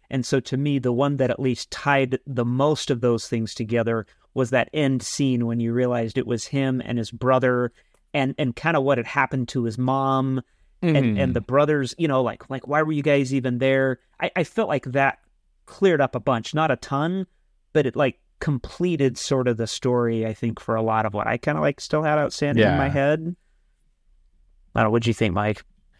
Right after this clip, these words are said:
Speaker 2: I, I think it's the one we've talked about all episode, and there's a reason, is the, not just the, the, the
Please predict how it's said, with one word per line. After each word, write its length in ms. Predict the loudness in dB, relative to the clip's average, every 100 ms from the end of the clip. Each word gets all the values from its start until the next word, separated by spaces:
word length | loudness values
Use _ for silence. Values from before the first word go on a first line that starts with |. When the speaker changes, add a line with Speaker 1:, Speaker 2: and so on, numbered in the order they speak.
| -12 2
Speaker 2:
I, 100 | 2
I 160 | 4 2
think 180 | 0 -4
it's 140 | -2
the 100 | 0
one 180 | 0 2
we've 160 | 0 0
talked 280 | 2 2 2
about 300 | 2 2 0
all 380 | 2 2 2 0
episode, 420 | -4 -2 -2 -2
and 100 | -2
there's 140 | -4 -4
a 40 |
reason, 300 | -2 -2 -4
is 360 | -4 -2 -2 -2
the, 500 | -2 0 -2 -4 -6 _ _ _ _ _ _ _ _ _ -4
not 300 | 2 2 2
just 260 | 2 2
the, 120 | 2 0
the, 160 | 0
the 220 | 0 -2